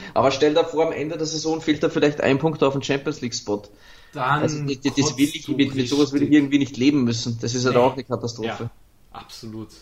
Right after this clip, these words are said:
Speaker 2: definitiv, sehe ich genauso wie du. Aber lass uns mal noch auf das Sportliche zu sprechen kommen, denn dieses Spiel hat tatsächlich stattgefunden, also es wurde gespielt. Ähm, dass die Partie null zu null ausging, oder besser gesagt torlos ausging,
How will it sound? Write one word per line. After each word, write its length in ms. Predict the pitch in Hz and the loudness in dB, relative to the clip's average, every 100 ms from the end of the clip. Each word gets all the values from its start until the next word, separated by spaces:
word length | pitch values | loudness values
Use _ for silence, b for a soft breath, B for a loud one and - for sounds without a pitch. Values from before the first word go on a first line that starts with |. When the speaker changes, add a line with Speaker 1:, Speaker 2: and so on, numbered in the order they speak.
| - | -16
Speaker 2:
definitiv, 540 | 113 - 113 101 107 101 | -16 -12 -14 -12 -14 -14
sehe 140 | 113 | -14
ich 120 | 101 | -14
genauso 300 | - 101 98 98 | -14 -12 -14 -14
wie 40 | |
du. 240 | 101 98 - b b b b - | -14 -14 -16 b b b b -6
Aber 280 | 143 160 | 0 0
lass 200 | 151 196 | 0 -2
uns 160 | 214 - | -6 -8
mal 80 | 151 | -6
noch 100 | 160 165 | -6 -6
auf 20 | |
das 140 | 147 131 | -10 -12
Sportliche 840 | - 131 - 123 - 113 107 101 101 | -10 -10 -10 -14 -12 -10 -10 -12 -18
zu 540 | - 110 104 101 101 92 92 | -18 -14 -12 -12 -14 -18 -20
sprechen 440 | - 107 - 110 | -18 -16 -16 -16
kommen, 300 | - 113 123 | -12 -10 -10
denn 180 | 113 107 | -10 -10
dieses 320 | 123 123 110 | -10 -12 -14
Spiel 400 | - - 139 180 | -16 -10 -8 -6
hat 340 | 131 143 - - - | -6 -8 -10 -20 -14
tatsächlich 440 | 123 156 147 139 | -10 -10 -10 -10
stattgefunden, 680 | - 139 - 147 165 165 147 | -10 -12 -12 -14 -10 -10 -10
also 220 | 113 110 | -12 -12
es 120 | 107 117 | -12 -10
wurde 220 | 147 139 | -8 -10
gespielt. 520 | 120 - 135 175 185 b b b b b - | -12 -10 -4 -4 -6 b b b b b -12
Ähm, 640 | 120 123 123 123 120 - | -6 -4 -4 -6 -10 -10
dass 180 | - 127 | -10 -10
die 60 | 151 | -10
Partie 360 | 135 131 160 147 | -8 -6 -4 -4
null 220 | 143 147 | -4 -6
zu 160 | - | -8
null 260 | 135 147 170 | -6 -4 -4
ausging, 420 | 147 147 - 151 | -6 -10 -10 -8
oder 160 | 131 113 | -8 -8
besser 160 | 131 127 | -10 -10
gesagt 280 | 120 120 - | -12 -12 -6
torlos 420 | 151 156 143 139 | -4 -4 -6 -8
ausging, 720 | 123 135 - 139 135 131 123 | -12 -12 -10 -10 -8 -10 -14